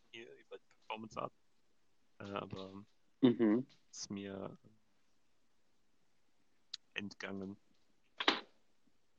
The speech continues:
Speaker 2: Ja.
Speaker 1: Ähm, ja, lass mal zurückziehen zu den Pranks. Ähm,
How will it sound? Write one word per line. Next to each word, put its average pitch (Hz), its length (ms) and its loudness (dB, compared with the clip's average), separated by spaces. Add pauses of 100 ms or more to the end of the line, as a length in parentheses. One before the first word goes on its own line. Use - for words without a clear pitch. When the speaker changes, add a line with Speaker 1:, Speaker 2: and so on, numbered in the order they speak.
(140)
Speaker 2:
Ja. 123 340 12
Speaker 1:
Ähm, 107 400 -2 (300)
ja, 117 80 10
lass 175 200 8
mal 143 140 10
zurückziehen 123 580 0 (100)
zu - 180 -8
den 98 180 4
Pranks. 110 640 2 (560)
Ähm, 98 440 2